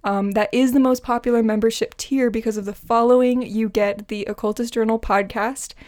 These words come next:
plus three extra pieces of content monthly, so you get content there every single week from me, and that varies from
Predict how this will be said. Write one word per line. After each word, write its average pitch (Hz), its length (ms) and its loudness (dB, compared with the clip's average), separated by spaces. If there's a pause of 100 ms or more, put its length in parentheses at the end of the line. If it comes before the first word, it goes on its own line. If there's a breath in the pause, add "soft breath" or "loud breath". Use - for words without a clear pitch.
(300 loud breath)
plus 220 280 -2
three 233 300 -2
extra 220 300 -2
pieces 214 360 -6
of 196 120 -6
content 196 420 -4
monthly, 220 400 -2
so 247 140 -4
you 226 80 0
get 214 160 0
content 220 480 -4
there 202 260 -4
every 226 340 2
single 208 460 0
week 196 300 -10
from 185 260 -8
me, 175 240 -10 (360 loud breath)
and 214 180 0
that 202 180 -4
varies 208 460 0
from 196 340 -2